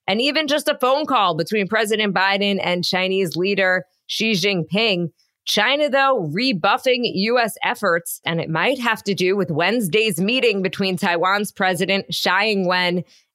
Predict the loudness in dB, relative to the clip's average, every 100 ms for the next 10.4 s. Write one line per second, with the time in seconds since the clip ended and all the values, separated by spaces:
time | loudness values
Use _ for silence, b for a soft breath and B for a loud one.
0 | -2 0 2 2 2 0 0 -2 -2 -2
1 | -2 -2 -4 -4 -6 -2 -4 -2 -4 -2
2 | -2 -4 -10 _ -6 -4 -2 -2 -2 -2
3 | -2 -2 -4 -4 B B _ -4 -2 0
4 | 2 2 0 0 0 0 0 0 0 2
5 | 0 -2 -6 -2 0 0 0 0 0 0
6 | -2 -2 -2 -4 -4 -4 0 0 0 -6
7 | -4 0 0 -2 -4 -2 -2 0 0 2
8 | 0 0 -2 0 -2 -2 -2 0 0 -2
9 | B B B -4 0 2 2 0 0 0
10 | 0 0 -4 -2